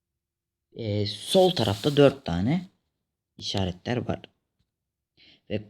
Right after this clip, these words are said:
kutular değişik. Brawl Pass yok. Ve biletler hala var. Ve şu anda bir tane karakterin içine girmiş olabiliriz.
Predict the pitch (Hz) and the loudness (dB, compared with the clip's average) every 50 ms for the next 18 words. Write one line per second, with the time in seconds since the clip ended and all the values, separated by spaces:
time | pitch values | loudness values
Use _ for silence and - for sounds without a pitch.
0 | - - - 135 - 170 165 170 175 175 175 - _ _ _ _ _ _ _ _ | -6 -4 -4 0 2 2 4 4 2 0 -4 -10 _ _ _ _ _ _ _ _
1 | _ _ _ _ _ _ _ _ _ _ _ _ _ _ _ - 113 110 98 - | _ _ _ _ _ _ _ _ _ _ _ _ _ _ _ -6 -4 -4 -2 -2
2 | - - - - _ _ 101 98 101 107 113 107 104 - 92 - - - - - | -4 -6 -8 -12 _ _ -4 -2 0 0 0 0 -2 -6 -6 -6 -6 -8 -8 -8
3 | - - - - _ _ _ _ _ _ _ _ _ _ _ _ _ _ _ _ | -10 -12 -18 -20 _ _ _ _ _ _ _ _ _ _ _ _ _ _ _ _
4 | _ - 123 131 143 160 - _ _ _ _ _ _ _ _ _ _ _ _ _ | _ -8 -8 -8 -8 -10 -14 _ _ _ _ _ _ _ _ _ _ _ _ _
5 | _ _ _ _ _ _ _ _ _ _ _ _ _ _ _ _ _ _ _ _ | _ _ _ _ _ _ _ _ _ _ _ _ _ _ _ _ _ _ _ _
6 | _ _ _ _ _ _ _ _ _ _ _ _ _ _ _ _ _ - 107 107 | _ _ _ _ _ _ _ _ _ _ _ _ _ _ _ _ _ -8 -4 -2
7 | 110 110 107 - - 92 85 - - - - 107 117 143 160 151 143 135 143 151 | 0 0 0 0 -2 -2 -2 -4 -6 -2 2 2 4 4 4 4 4 2 0 -2
8 | 160 - - - - _ _ _ _ _ _ _ _ _ - 113 104 - - 147 | -4 -6 -14 -18 -20 _ _ _ _ _ _ _ _ _ -12 -10 -8 -4 -2 0
9 | 135 117 101 98 98 120 127 147 - - - _ _ _ - - - - - - | 2 4 4 4 2 2 0 -2 -6 -12 -20 _ _ _ -20 -20 -20 -20 -20 -14
10 | - - 139 151 143 - - - 90 82 85 82 - - 117 104 87 - - - | -2 2 4 4 4 4 2 -2 -4 -2 -4 -4 -2 0 0 0 0 0 -2 -2
11 | 92 95 104 110 - - 98 95 104 104 101 - - - - - - _ _ _ | 0 2 2 2 2 2 2 2 2 2 2 -2 -8 -18 -20 -20 -20 _ _ _
12 | _ _ _ _ _ - 110 104 98 95 131 151 - - 107 101 92 82 76 64 | _ _ _ _ _ -10 -6 -4 -2 -2 -2 -4 -2 0 0 0 0 0 -4 -6
13 | - - - - - - | -8 -10 -10 -10 -12 -16